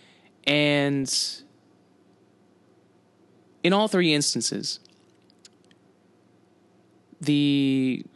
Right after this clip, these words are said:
<laughs> conception of what is still happening in space travel and what is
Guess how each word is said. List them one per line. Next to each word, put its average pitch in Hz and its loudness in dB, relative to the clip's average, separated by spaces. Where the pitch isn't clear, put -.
<laughs> - -4
conception 165 2
of 139 -2
what 147 2
is 147 2
still - 2
happening 139 0
in 123 -2
space 113 0
travel 117 -2
and 117 -2
what 123 0
is 117 0